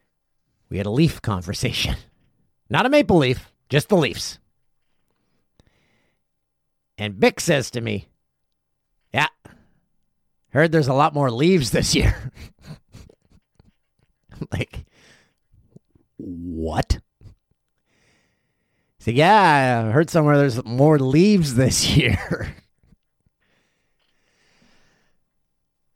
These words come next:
So I sat and thought, I'm like, "Well, that,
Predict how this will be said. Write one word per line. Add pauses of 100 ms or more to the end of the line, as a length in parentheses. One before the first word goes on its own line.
(360)
So
I
sat
and
thought,
I'm
like,
"Well,
that,